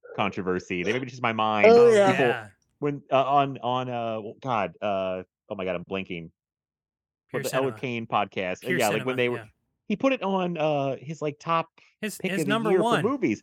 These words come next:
Speaker 3: His
Speaker 1: It's
Speaker 3: number
Speaker 1: not a
Speaker 3: one movie.
Speaker 1: movie. It's
Speaker 3: Yeah.
Speaker 1: eighteen hours. That is not a movie. <laughs> So
Speaker 3: Right.
Speaker 1: I, that
Speaker 2: Yeah.
Speaker 1: kind of stuff drives me bananas. Like, I'm not usually, like, a stickler for, like, yeah, I'm like, "Do whatever you want, it's fine." But, like, you can't, it's not a movie. It's not a movie. I'm sorry. Like, that, that
Speaker 2: I'm
Speaker 1: is
Speaker 2: with
Speaker 1: a,
Speaker 2: you there.
Speaker 1: that is
Speaker 2: It's not a movie.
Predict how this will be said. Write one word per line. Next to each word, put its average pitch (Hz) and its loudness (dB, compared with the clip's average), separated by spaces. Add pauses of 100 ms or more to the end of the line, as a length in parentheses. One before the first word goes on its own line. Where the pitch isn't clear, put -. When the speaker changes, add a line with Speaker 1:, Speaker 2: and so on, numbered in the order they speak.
Speaker 3:
His 175 -2
Speaker 1:
It's 185 2
Speaker 3:
number 208 0
Speaker 1:
not 294 2
a 302 2
Speaker 3:
one - 2
movie. 208 4
Speaker 1:
movie. 185 -2
It's 165 -2
Speaker 3:
Yeah. 139 0
Speaker 1:
eighteen 302 -2
hours. 220 2
That - -4
is 226 -2
not 190 -8
a - -6 (120)
movie. - -6
<laughs> - -20
So - -6
Speaker 3:
Right. 240 0
Speaker 1:
I, 185 4
that - -10
Speaker 2:
Yeah. 190 2
Speaker 1:
kind 247 0
of 185 -4
stuff 165 -2
drives 165 0
me 147 -8 (120)
bananas. 107 -4
Like, 123 -2
I'm 147 2
not 170 2
usually, 170 -4
like, 139 -4
a - -20
stickler 143 0
for, 135 -4
like, 95 -2
yeah, 147 -6
I'm 196 -2
like, 214 -4
"Do 320 -4
whatever 226 -6
you 113 -2
want, 90 0
it's - -10
fine." 82 -4 (260)
But, 226 -6
like, 208 -4
you 339 -12
can't, 294 -8
it's - -18
not 269 -10
a - -10
movie. 262 -6
It's - -16
not 226 -10
a 214 -6
movie. 196 -4
I'm 117 -8
sorry. 92 0
Like, 104 -2 (320)
that, 135 -6
that 143 -2
Speaker 2:
I'm - -2
Speaker 1:
is 220 2
Speaker 2:
with 220 2
Speaker 1:
a, 123 2
Speaker 2:
you 214 2
there. 175 2
Speaker 1:
that 165 2
is 175 -4
Speaker 2:
It's - -10
not 185 2
a 175 0
movie. 147 -4